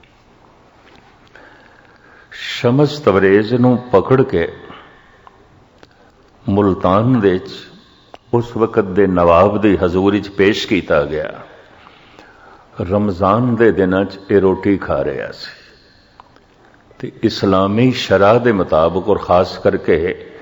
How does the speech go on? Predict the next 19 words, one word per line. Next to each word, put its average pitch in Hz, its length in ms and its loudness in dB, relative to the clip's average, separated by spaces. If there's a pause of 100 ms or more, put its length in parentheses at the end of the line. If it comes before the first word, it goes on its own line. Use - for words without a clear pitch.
(160)
ਸ਼ਰਾ 98 460 0
ਦੀ 95 180 -2
ਹਕੂਮਤ 98 580 -2
ਹੋਵੇ, 90 440 -2 (300)
ਮੁਸਲਮਾਨ 87 520 -2
ਨਵਾਬ 90 520 2
ਹੋਵੇ 78 340 -2 (840)
ਤੇ - 160 -8
ਇੱਕ 104 220 -2
ਮੁਸਲਮਾਨ 95 680 -2
ਫਕੀਰ 98 380 -2
ਰੋਟੀ 98 420 0
ਖਾਵੇ, 98 360 -8 (2500)
ਪਕੜ 107 280 0
ਕੇ 98 160 0
ਪੇਸ਼ 92 340 -2
ਕੀਤਾ 67 340 -4
ਗਿਆ। 50 320 -14 (2500)
ਸ਼ਮਸ 143 640 -2